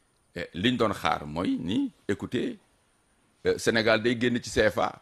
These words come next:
Sénégal day dàq base française, française yi. Xëy na Sénégal day dogoog pays occidentaux yi, xëy na Sénégal day décider nationaliser telle et telle entreprise, nangam ak nangam.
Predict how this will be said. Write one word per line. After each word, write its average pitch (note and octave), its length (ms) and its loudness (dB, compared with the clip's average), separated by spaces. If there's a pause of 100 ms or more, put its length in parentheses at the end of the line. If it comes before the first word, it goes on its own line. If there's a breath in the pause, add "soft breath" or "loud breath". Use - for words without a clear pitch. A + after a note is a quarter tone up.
Sénégal G2+ 520 0
day G2 120 2
dàq F#2 240 0
base F2+ 300 2
française, E2+ 540 -10 (400)
française F2+ 480 -2
yi. C#4+ 120 -6 (220)
Xëy F#2 140 -4
na F#2+ 100 -4
Sénégal G2 340 0
day F#2+ 140 -4
dogoog F2+ 320 -4 (580 soft breath)
pays G#2+ 240 2
occidentaux F#2 560 -2
yi, D4 260 0 (360 soft breath)
xëy G2+ 160 -2
na G#2+ 120 -2
Sénégal G2 580 0
day G#2 140 -2
décider G2+ 360 -4
nationaliser G2 680 -2
telle G#2+ 300 2
et G2+ 80 -2
telle G2+ 200 0
entreprise, G2 520 -2
nangam G2 340 -2
ak F#2 100 -8
nangam. A2+ 400 -2